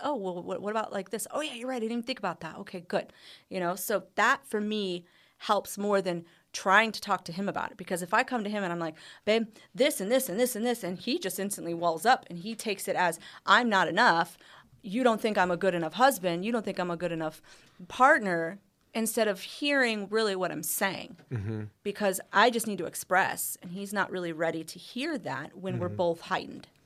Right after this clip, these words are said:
Speaker 1: So once we've both calmed down and once we both have perspective, we can come together and say, "Okay, this is really what I see. How do you feel about this? Let's talk in a healthy way."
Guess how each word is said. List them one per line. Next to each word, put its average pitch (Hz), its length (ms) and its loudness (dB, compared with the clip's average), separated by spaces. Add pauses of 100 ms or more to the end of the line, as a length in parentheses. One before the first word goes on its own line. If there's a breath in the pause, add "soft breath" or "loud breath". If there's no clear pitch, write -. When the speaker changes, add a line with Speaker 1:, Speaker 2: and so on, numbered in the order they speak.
(420 soft breath)
Speaker 1:
So 185 320 4
once 220 520 0
we've 220 200 -4
both 175 280 4
calmed 156 360 -2
down 180 440 4 (280 loud breath)
and 185 160 -4
once 226 240 2
we 208 80 -4
both 175 220 0
have 165 280 -8
perspective, 180 640 0
we 190 120 -6
can 180 140 -10
come 170 200 -6
together 180 240 0
and 160 80 -6
say, 180 140 -8
"Okay, 180 260 -8 (560 soft breath)
this 285 240 -2
is 202 160 -6
really 180 220 -4
what 165 180 -4
I 151 120 -2
see. 165 500 -8 (200)
How 262 220 -6
do 269 80 -6
you 202 120 -8
feel 175 200 -12
about 160 320 -10
this? 147 320 -10
Let's 285 240 -6
talk 180 240 -4
in 165 100 -8
a 165 40 -8
healthy - 380 -10
way." - 280 -8